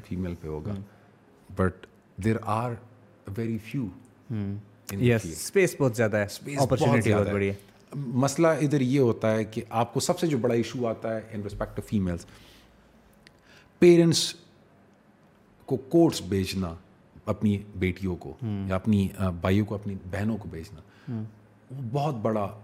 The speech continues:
Speaker 1: ایک ہرڈل ہوتا ہے۔
Speaker 2: یا۔
Speaker 1: That day، آ، a lawyer، آ، very senior lawyer، بہت اچھے، آ، ہمارے جاننے والے، انہوں نے مجھے کال کی کہ "I am sending"، آ، میرے ایک دوست آ رہے ہیں، he wants کہ ان کی بیٹی آپ کے ساتھ انٹرنشپ کرے۔
Speaker 2: اوکے۔
Speaker 1: I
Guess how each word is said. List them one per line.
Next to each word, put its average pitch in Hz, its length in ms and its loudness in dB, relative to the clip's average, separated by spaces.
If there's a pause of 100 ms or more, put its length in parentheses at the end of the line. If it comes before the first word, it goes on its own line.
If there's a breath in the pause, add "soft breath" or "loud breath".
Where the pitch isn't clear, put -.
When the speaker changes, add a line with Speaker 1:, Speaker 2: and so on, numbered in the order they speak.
(100)
Speaker 1:
ایک 95 220 -10
ہرڈل 87 280 -6
ہوتا - 200 -16
ہے۔ - 60 -16 (120)
Speaker 2:
یا۔ 107 160 -4 (720 loud breath)
Speaker 1:
That 123 120 2
day، 120 400 -2
آ، 90 280 -6 (1300)
a 92 40 -6
lawyer، 107 400 0 (200)
آ، 92 60 -12 (460)
very 123 180 4 (440)
senior 120 200 6
lawyer، 87 260 2 (100)
بہت 104 180 2
اچھے، 95 220 0 (200)
آ، 95 40 -10 (300)
ہمارے 82 320 -10 (220)
جاننے 82 280 -12
والے، 78 300 -8
انہوں 98 160 -6
نے 98 60 -4
مجھے 92 200 -6
کال 92 180 -2
کی 90 160 -8
کہ 90 140 -10 (100)
"I 92 40 -2
am 95 60 -6 (160)
sending"، 110 280 -2 (680)
آ، 92 40 -16 (300)
میرے 90 200 -2
ایک 90 200 -4
دوست 98 260 -4
آ 82 140 -6
رہے 101 120 -8
ہیں، 107 40 -14 (600 loud breath)
he 104 80 0
wants 107 440 -4
کہ 98 120 -6
ان 92 160 -2
کی 90 120 -4
بیٹی 92 340 -2
آپ 85 160 -6
کے - 60 -12
ساتھ 82 200 -14
انٹرنشپ 76 540 -16
کرے۔ - 140 -10
Speaker 2:
اوکے۔ 113 200 -6
Speaker 1:
I 107 40 -4